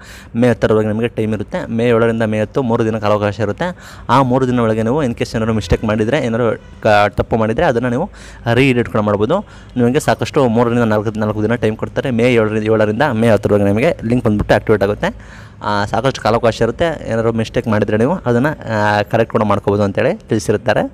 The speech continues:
ನಂತರ ಲಿಂಕ್ ಬಂದುಬಿಟ್ಟು ಜನರೇಟ್ ಆಗುತ್ತೆ, ಮೇ ಏಳನೇ ತಾರೀಕು ಜನರೇಟ್ ಆಗ್ಬೋದು. ಮೇ ಏಳನೇ ತಾರೀಕು ಜನರೇಟ್ ಆದ ತಕ್ಷಣ ನಿಮಗೆ ಮಾಹಿತಿ ಕೂಡ ಬರ್ತದೆ. In case ನೀವೇನಾದರೂ ಮಿಸ್ಟೇಕ್ಸ್ ಅಥವಾ ತಪ್ಪುಗಳನ್ನು ಮಾಡಿದರೆ ಎಡಿಟ್ ಮಾಡ್ಕೋಬೋದು. ಇದೇ ರೀತಿ ನೀಟ್ ಅಪ್ಡೇಟ್ ಕೂಡ ಡೈಲಿ ಕೂಡ ಬರ್ತಾ ಹೋಗ್ತದೆ. ಚಾನಲ್ಗೆ ಯಾರು ಸಬ್ಸ್ಕ್ರೈಬರ್ ಸಬ್ಸ್ಕ್ರೈಬ್ ಮಾಡ್ಕೊಂಡಿದ್ರೆ ಡೈಲಿ ಕೆ ಸಿ ಟಿ ಅಪ್ಡೇಟ್ ಕೂಡ,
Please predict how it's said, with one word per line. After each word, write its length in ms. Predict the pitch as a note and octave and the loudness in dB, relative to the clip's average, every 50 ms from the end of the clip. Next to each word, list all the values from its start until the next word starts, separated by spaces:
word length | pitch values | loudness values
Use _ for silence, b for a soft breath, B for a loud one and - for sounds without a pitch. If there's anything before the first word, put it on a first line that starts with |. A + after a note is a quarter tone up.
| B B B B B B B B B | B B B B B B B B B
ನಂತರ 380 | B2+ C3 C#3+ B2+ D3+ D3 D3+ C#3+ | 0 2 2 2 2 2 4 2
ಲಿಂಕ್ 300 | B2 B2+ C#3 D3+ - - | 2 2 0 0 0 0
ಬಂದುಬಿಟ್ಟು 240 | C#3 C3+ B2+ - | -2 -2 -2 -4
ಜನರೇಟ್ 360 | - A#2+ A#2+ A#2 A#2+ B2 - A#2 | 0 0 0 0 0 -2 -2 -2
ಆಗುತ್ತೆ, 280 | A2 A#2+ - - F#3+ | -4 -4 -4 -4 -4
ಮೇ 160 | F3 C3 B2+ | -2 -2 -2
ಏಳನೇ 220 | B2+ C3 B2 A#2+ A#2+ | -2 0 0 -2 -2
ತಾರೀಕು 200 | A2+ B2 A#2+ G#2+ | -2 -4 -4 -4
ಜನರೇಟ್ 220 | G#2+ G#2 G#2+ G2+ | -6 -8 -6 -6
ಆಗ್ಬೋದು. 300 | G#2+ G2+ G#2 G#2+ - E3+ | -6 -6 -6 -6 -6 -6
ಮೇ 240 | - - A2+ A#2+ B2+ | -6 -2 0 0 2
ಏಳನೇ 180 | B2 B2 B2+ B2 | 2 2 2 0
ತಾರೀಕು 220 | - A#2+ A2+ A2 | 0 -2 0 2
ಜನರೇಟ್ 260 | A#2 G#2+ A2 A2+ G#2+ | 2 2 2 2 2
ಆದ 80 | G2 G2 | 0 -2
ತಕ್ಷಣ 200 | A2 G2+ A#2 A#2 | 0 -2 -2 -2
ನಿಮಗೆ 500 | G#2 G2+ A2+ D3 G3 G3 - - - G2 | -2 -4 -4 -6 -8 -10 -14 -14 -6 -4
ಮಾಹಿತಿ 240 | G2+ G#2 - A2 - | -2 -2 -2 -4 -8
ಕೂಡ 140 | - A2 C#3+ - - - - G#3 | -6 -6 -6 -6 -8 -10 -4 -2
ಬರ್ತದೆ. 280 | G#3 - - A#2+ F3+ B3+ B B B B B B B B | -2 -2 2 0 0 0 B B B B B B B B
In 100 | B2+ C3 | 2 4
case 200 | C#3+ C#3 - - | 4 2 2 4
ನೀವೇನಾದರೂ 320 | C3 A#2+ A#2+ A#2 A2+ A#2+ | 4 6 6 6 4 4
ಮಿಸ್ಟೇಕ್ಸ್ 400 | A2+ A2 G#2 - - A#2 - - | 2 2 2 2 0 0 0 2
ಅಥವಾ 120 | A2 A2 A2 | 2 2 2
ತಪ್ಪುಗಳನ್ನು 400 | - G#2 - A2 G#2+ G#2 G2+ G2+ | 2 0 0 2 2 2 2 0
ಮಾಡಿದರೆ 260 | G2+ G#2 A2+ C#3 C#3 | 0 0 0 0 0
ಎಡಿಟ್ 160 | A#2+ G#2+ - | -2 0 -2
ಮಾಡ್ಕೋಬೋದು. 420 | G#2+ G#2+ - A2 G#2+ - F#3 B3+ - B B B B B B B | -4 -4 -2 -2 -2 -2 -4 -8 -10 B B B B B B B
ಇದೇ 140 | B2 C3+ C#3 | 2 2 2
ರೀತಿ 200 | C3+ - - C#3+ | 2 2 0 2
ನೀಟ್ 260 | A#2+ B2+ C#3 C3 B2 | 4 4 2 2 2
ಅಪ್ಡೇಟ್ 220 | A2+ - B2 A2+ | 2 2 2 0
ಕೂಡ 160 | G#2+ - A2+ | 2 2 2
ಡೈಲಿ 280 | A2 G#2+ A2 A#2 A#2+ A#2 | 2 4 2 2 0 0
ಕೂಡ 140 | - A2+ G#2+ | -2 -2 -2
ಬರ್ತಾ 300 | G#2 G#2 G#2 - - A#2 | 0 0 -2 -2 -2 -6
ಹೋಗ್ತದೆ. 240 | A2 - A2+ B2+ C3+ | -6 -2 -2 -2 -2
ಚಾನಲ್ಗೆ 480 | - - G#2+ A2+ A2+ A2 A2+ A2 A2 G#2 | 0 -2 -2 0 0 0 0 0 0 2
ಯಾರು 180 | G2+ G2+ - | 0 0 0
ಸಬ್ಸ್ಕ್ರೈಬರ್ 500 | - G#2 G2 - - - A#2+ A2+ A2 A2 | 0 0 0 0 0 0 2 2 2 2
ಸಬ್ಸ್ಕ್ರೈಬ್ 320 | G#2 A2 - - A2+ G#2+ A2 | 0 -2 -4 -2 0 0 0
ಮಾಡ್ಕೊಂಡಿದ್ರೆ 480 | G#2+ G2 - G#2+ G#2 A#2 C#3+ E3 D3+ | 0 0 0 2 2 2 2 0 -2
ಡೈಲಿ 340 | C3 A2+ A2+ A#2 B2 D#3 D#3+ | 0 0 0 2 2 0 -2
ಕೆ 220 | - - B2+ B2 | -2 -2 -2 -2
ಸಿ 200 | A#2+ - B2+ B2 | 0 0 -2 -2
ಟಿ 140 | A#2 C3+ D3 | 0 0 0
ಅಪ್ಡೇಟ್ 320 | - - - - A2 G2+ - | 0 0 0 0 0 -2 0
ಕೂಡ, 120 | - | -2